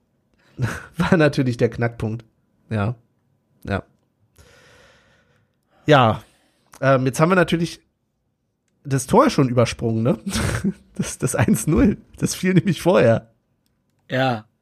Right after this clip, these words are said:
Speaker 1: <laughs> Aber wie das so ist, man behält dann immer eher so die Punkte. Weil ich muss, um mal ein bisschen was Positives, ne, die Stimmung zu heben, äh, sagen, ich fand das eins null echt schön. Oder das null eins, je nachdem.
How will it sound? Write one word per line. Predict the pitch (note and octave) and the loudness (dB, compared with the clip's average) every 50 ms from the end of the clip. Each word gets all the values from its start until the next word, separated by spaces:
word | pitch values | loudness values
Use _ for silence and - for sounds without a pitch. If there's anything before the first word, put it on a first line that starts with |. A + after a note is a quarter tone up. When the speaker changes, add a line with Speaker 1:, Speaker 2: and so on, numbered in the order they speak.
| _ _ _ _ _ _ _ _ _ _ _ _ _ _ _ _ - - - - - - - | _ _ _ _ _ _ _ _ _ _ _ _ _ _ _ _ -14 -14 -14 -14 -8 -2 0
Speaker 1:
<laughs> | G3 C3 - - _ _ _ - - - E3+ D3 C3 | 0 0 -2 -6 _ _ _ -20 -18 -14 -12 -10 -6
Aber | - C#3 C#3 C#3+ C#3 | 0 2 4 4 4
wie | D#3 | 4
das | F3+ F3 - | 2 2 2
so | E3+ | 0
ist, | F#3 A3 - - | -2 -2 0 0
man | C3+ B2+ | 0 2
behält | B2 A#2+ C3+ C#3+ E3+ | 2 2 2 2 0
dann | D3 C#3+ | 0 -2
immer | C#3+ C#3 C#3 | -2 -2 -2
eher | C#3+ D3 C#3+ C#3+ | 0 0 0 0
so | C#3 C#3+ C#3 C3+ | -2 -2 -4 -4
die | C3+ D3 D3+ | -4 -6 -4
Punkte. | - C#3 B2+ B2 A2+ B2+ A#2+ | -2 -2 -2 -2 -2 0 2
Weil | B2 C3 C#3+ - | 4 4 4 2
ich | E3 C#3 | 2 4
muss, | F3 F#3 - - - _ _ _ _ _ _ _ _ - | 4 2 2 0 -12 _ _ _ _ _ _ _ _ 0
um | D#3+ D#3 | 2 4
mal | E3 | 4
ein | D#3 C#3+ | 4 4
bisschen | D3+ - - D#3+ B2+ | 2 2 2 2 2
was | A2+ - | 0 0
Positives, | - F3+ G#3 A3 A3 F3 G3+ E3+ F3 F3 E3 - | 2 4 4 4 4 2 2 2 2 2 2 0
ne, | C#3+ D#3 F3 D#3 C#3 B2+ A#2+ B2 | 0 0 0 0 0 -2 -4 -6
die | B2+ A2+ | -8 -10
Stimmung | A2 - - - G#3 G#3 G3+ G#3 G3 F#3+ | -10 -10 -6 -2 0 0 2 2 0 0
zu | - - | -2 -2
heben, | E3+ D3 D#3 D#3+ E3+ E3+ E3 E3+ E3+ E3+ F3 - _ _ _ _ _ _ - - - | 0 0 2 2 2 4 2 2 0 0 -4 -8 _ _ _ _ _ _ -20 -6 0
äh, | C#3 C#3 C#3+ | 2 2 4
sagen, | B2 B2+ B2 C3 C3+ | 4 4 4 4 2
ich | B2+ - | 2 2
fand | F#3+ F#3+ E3 | 2 2 2
das | A#2 F2+ | 0 0
eins | C#3 D3 E3 - | 0 -2 -2 -2
null | - C#3+ B2+ | -2 -2 0
echt | C#3 C3+ - - | -2 -2 -2 0
schön. | - D#3+ C#3 A#2 G#2+ A#2 - _ _ _ _ _ _ _ _ _ _ _ | 2 2 2 2 -2 -6 -12 _ _ _ _ _ _ _ _ _ _ _
Oder | - A2+ G#2+ G#2 | 0 2 2 4
das | G#2 G#2 - - | 2 0 -2 0
null | - A#2 A2 | 0 0 0
eins, | D2 F#2+ G#2 G#2+ - - - - - _ | 0 0 -2 -2 -4 -10 -14 -20 -14 _
je | - A2 | -4 -4
nachdem. | G#2+ - B2+ A#2+ A2 A#2 | -2 -2 -2 -4 -4 -6